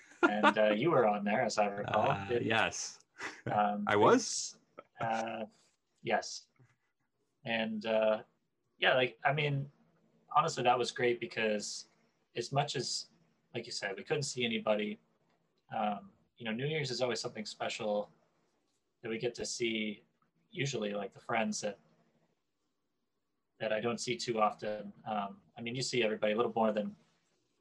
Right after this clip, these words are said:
Speaker 2: than we do being a little bit farther away, but, uh, like, New Year's is always one I
Speaker 1: Mm-hmm.
Speaker 2: look forward to. I mean, I don't really care about, like, the year turning over or whatnot. It's just an excuse to,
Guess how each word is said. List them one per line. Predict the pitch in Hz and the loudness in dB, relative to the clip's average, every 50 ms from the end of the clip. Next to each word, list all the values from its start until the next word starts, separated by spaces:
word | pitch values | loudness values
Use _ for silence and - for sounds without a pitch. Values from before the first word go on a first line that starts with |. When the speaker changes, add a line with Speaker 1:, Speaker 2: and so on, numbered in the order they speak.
| _ _ _ _ _ | _ _ _ _ _
Speaker 2:
than | - 156 151 165 160 | 0 0 2 0 0
we | 160 156 139 | 0 0 2
do | 123 127 123 | 2 2 4
being | 117 123 117 113 113 | 4 4 4 4 4
a | |
little | 113 113 107 | 2 2 2
bit | 104 104 - | 2 -2 0
farther | - 120 113 107 107 107 | 4 4 4 6 6 4
away, | 107 113 110 104 101 - | 4 6 6 6 4 4
but, | 113 104 104 - - 120 | 2 0 0 0 0 2
uh, | 107 104 101 104 - 120 120 | 2 2 0 -4 -8 -6 -2
like, | 113 107 - | -2 -2 0
New | 131 143 | 2 2
Year's | 147 135 117 | 2 2 2
is | 117 | 2
always | 117 117 - - - | 2 2 2 2 2
one | 104 104 | 2 2
I | 110 | 2
Speaker 1:
Mm-hmm. | 107 107 | 0 0
Speaker 2:
look | 104 - | -2 -2
forward | - 123 123 117 - | -2 0 0 0 -2
to. | - - 107 107 | -2 -2 -2 0
I | 110 | 0
mean, | - 151 147 | -2 -4 -4
I | 151 156 | -2 -2
don't | 160 143 | -2 0
really | 135 120 110 | -2 -2 -4
care | - - 120 | -2 -4 -2
about, | 110 113 104 - | -2 -2 -4 -6
like, | 107 98 - | -6 -10 -10
the | - 101 | -8 -4
year | 110 120 117 | -2 -2 -2
turning | - - 117 110 110 110 | -2 -2 -4 -2 -2 -2
over | 110 107 110 | 0 0 -2
or | |
whatnot. | 107 110 113 110 107 107 | -2 -4 -4 -4 -4 -4
It's | 104 - | -4 -4
just | - 117 - - | -4 -4 -2 -2
an | 120 | -2
excuse | 107 - - - - 110 104 - - | -4 -4 -6 -6 -6 -6 -8 -8 -8
to, | - - 107 101 | -6 -4 -4 -4